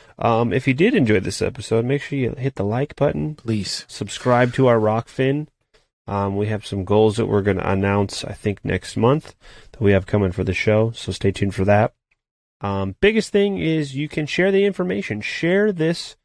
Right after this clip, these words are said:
Speaker 1: episode, part one, part two, with some friends, some loved ones, maybe some people that didn't know this.
Speaker 2: Yeah.
Speaker 1: That maybe the only research they've done about the second darkest day in human history,
Speaker 2: <laughs>
Speaker 1: uh, is,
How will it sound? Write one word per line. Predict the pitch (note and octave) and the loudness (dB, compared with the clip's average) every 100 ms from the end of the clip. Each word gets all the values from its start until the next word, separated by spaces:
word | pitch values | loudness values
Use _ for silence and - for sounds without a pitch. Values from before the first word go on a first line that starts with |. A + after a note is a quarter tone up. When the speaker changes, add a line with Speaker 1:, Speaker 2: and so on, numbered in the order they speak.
| _ _ _ _ - | _ _ _ _ -2
Speaker 1:
episode, | C#3+ C#3+ - A2 A2+ C#3 - _ _ | 0 0 2 4 4 2 -10 _ _
part | - C#3+ B2+ | 0 2 2
one, | B2+ C3 C#3 | 2 2 0
part | - D3 D3 - | -2 0 0 -2
two, | C3+ B2+ D#3+ - _ - - _ | 0 0 0 -6 _ -20 -20 _
with | B2+ C3+ | -4 -2
some | D3+ | -4
friends, | - D#3+ E3 B2 | 0 2 2 0
some | A2+ | 2
loved | B2+ D#3+ | 2 2
ones, | A2+ G2+ - | 0 -2 -2
maybe | G#2+ B2+ | 0 2
some | C3 C3 | 0 -2
people | C#3 C3+ B2 | -2 -2 -2
that | A#2+ G#2 | -2 -4
didn't | A2 B2+ B2+ | 0 2 2
know | A#2 D3 | 2 2
this. | G#2+ - | 0 -4
Speaker 2:
Yeah. | A2 G#2 - - _ - | -4 -4 -8 -20 _ -2
Speaker 1:
That | G#2+ | -2
maybe | G#2+ A#2+ A#2 | 2 0 2
the | A#2 | 2
only | B2 A2+ | 2 2
research | G#2+ B2+ - A2+ - | 2 0 -2 -6 0
they've | A#2 F#2+ | 0 2
done | A#2 | 2
about | C3 G2 G2+ - _ - - - _ _ | 2 0 0 -2 _ -20 -20 -20 _ _
the | G#2+ G#2+ | -2 -2
second | - C3 A#2 B2 A2 | 2 0 0 0 2
darkest | A#2 A2+ G#2+ | 0 0 0
day | A#2+ | 2
in | A#2 | 2
human | A2 A#2+ G2+ | 2 0 0
history, | - D#3 C#3+ G2 A#2+ - _ - | -2 -2 -2 -4 -4 -8 _ -20
Speaker 2:
<laughs> | - - - | -16 -16 -12
Speaker 1:
uh, | - G2+ F2+ - | -6 -6 -6 -6
is, | A2+ B2+ C3 B2 A#2+ - - | -2 2 4 2 0 -8 -12